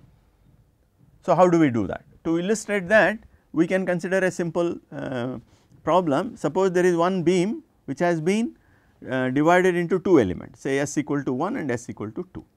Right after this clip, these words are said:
Now, le-, let this be a Euler-Bernoulli beam, there is no axial deformation in this illustration. So, how many degrees of freedom this structure has? It has six, uh, degrees of freedom. This is one, two, three, four and five, six. Now, each element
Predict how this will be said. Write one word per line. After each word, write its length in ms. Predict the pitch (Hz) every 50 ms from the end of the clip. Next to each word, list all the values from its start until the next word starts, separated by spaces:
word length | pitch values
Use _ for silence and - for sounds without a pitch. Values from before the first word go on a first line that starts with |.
| _ _ _ _ _ _ _ _ _ _ _ _ _ _ _ _ _ _ _ _ _ _ _ _ _ _ _ _ _ _ _ _ _ _ _ _ -
Now, 380 | - 170 185 196 196 196 - - - - _ _ _ - -
le-, 180 | 151 156 151 151
let 260 | 156 165 175 175 160
this 180 | 185 196 180 175
be 120 | 185 190
a 80 | 185 175
Euler-Bernoulli 640 | 160 160 170 170 156 160 156 156 156 156 151 135
beam, 220 | 127 160 202 202
there 100 | 160 151
is 60 | 143 143
no 80 | 156
axial 300 | 143 123 - - 143 135
deformation 500 | 131 123 135 123 120 117 113 - 170 185
in 120 | 170 147 135
this 180 | 131 123 -
illustration. 600 | 120 113 110 - - 113 110 - 180 214 - - _ _ _ _ _ _ _ _
So, 400 | _ - 175 196 220 240 349 - _ -
how 120 | 156 175
many 180 | 190 202 202 196
degrees 300 | 180 185 180 185 196 190
of 140 | 190 185 190
freedom 320 | 185 180 185 196 196 185
this 160 | 175 190 185 -
structure 340 | - - - _ - 180
has? 320 | 160 170 190 220 240 247 - -
It 80 | 156 165
has 160 | 170 165 -
six, 340 | - 208 - - - - _ _ _ _ _ _ _ _ 131
uh, 100 | 127 120
degrees 280 | 123 131 120 120 113 92
of 120 | 87 -
freedom. 280 | - - 78 - - - _
This 160 | - 123 127
is 60 | 135 131
one, 300 | 135 147 165 170 160 156
two, 280 | - 196 214 233 311 -
three, 180 | - 127 131 143
four 340 | 139 - 147 165 190 214 - -
and 140 | 139 131 -
five, 200 | 135 101 78 -
six. 320 | - - - _ _ _ _ _ _ _ _ _ _ _ _ _ _ _ _ _ _ _ _ _ _
Now, 120 | - 156 160
each 260 | 175 208 240 220 226
element 540 | 202 190 202 233 240 220 151 107 - -